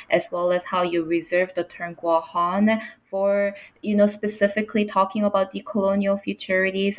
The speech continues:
And as you said it so wonderfully, like, uh, you are indexing, uh, you know, the ongoing colonial power by purposefully, you know, using the terms such as, uh, you know, Guam and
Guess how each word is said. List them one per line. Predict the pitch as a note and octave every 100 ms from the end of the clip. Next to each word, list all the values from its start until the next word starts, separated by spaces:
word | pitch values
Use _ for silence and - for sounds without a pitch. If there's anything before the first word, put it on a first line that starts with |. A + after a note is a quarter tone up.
| -
And | E3 E3
as | E3 E3 F3+
you | E3+
said | - F3
it | F3+
so | - E3
wonderfully, | F3 G#3 A3 G#3+ F3+ E3+ D#3+ -
like, | D#3+ D#3+ D#3+
uh, | F#3 - - -
you | F#3 F#3
are | D#3+ F3+ F#3 F#3
indexing, | F3+ F3+ C#3+ D3 - - D#3 D3+ E3
uh, | F3 - -
you | E3+
know, | D#3+
the | D#3 D#3+
ongoing | - F3+ F3 D#3+ D#3 D#3+ D#3+
colonial | D#3 - E3 F#3 F3 D#3
power | - D#3+ D3+ D3 D3 D3+
by | D3+ D3+ D3
purposefully, | - G3+ G3+ A3 G#3+ F#3+ F3+ F3 E3 - -
you | E3
know, | D#3
using | D#3 E3+ E3+ D#3+
the | D#3
terms | - D#3+ D#3 D3+
such | D#3 D#3
as, | D3+ D3+ - -
uh, | - - E2+
you | C#3+
know, | D3+
Guam | D3+ D3+ D3 D3 D3
and | D3 D3